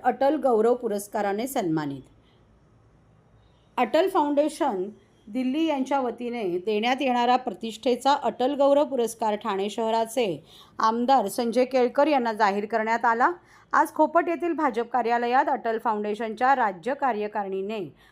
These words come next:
आयोजित केलेल्या कार्यक्रमात हा पुरस्कार त्यांना प्रदान करण्यात आला. नवी दिल्लीत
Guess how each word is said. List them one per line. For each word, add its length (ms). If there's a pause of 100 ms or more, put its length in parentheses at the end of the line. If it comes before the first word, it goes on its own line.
(140)
आयोजित 420
केलेल्या 400
कार्यक्रमात 680
हा 120
पुरस्कार 560
त्यांना 300
प्रदान 420
करण्यात 380
आला. 220 (440)
नवी 280
दिल्लीत 400